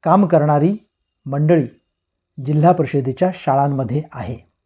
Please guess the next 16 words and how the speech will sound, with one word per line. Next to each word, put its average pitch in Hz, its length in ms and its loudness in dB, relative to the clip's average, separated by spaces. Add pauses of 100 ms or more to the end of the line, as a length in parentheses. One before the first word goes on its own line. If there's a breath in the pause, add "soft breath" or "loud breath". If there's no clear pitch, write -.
(1300)
जिल्हा 143 280 4
परिषदेमध्ये 165 680 2
शिकणाऱ्या 160 540 4 (100)
ग्रामीण 151 340 2
भागातील 160 440 4
विद्यार्थ्यांना 131 680 2 (1600)
पूर्ण 208 240 8
ज्ञान 185 380 6
मिळावं, 190 340 6 (1500)
त्यांच्या 165 360 4
कलागुणांना 170 800 4
वाव 160 320 6
मिळावा, 151 400 2 (1120)
म्हणून 247 240 6
खऱ्या 220 240 6
अर्थानं 160 380 2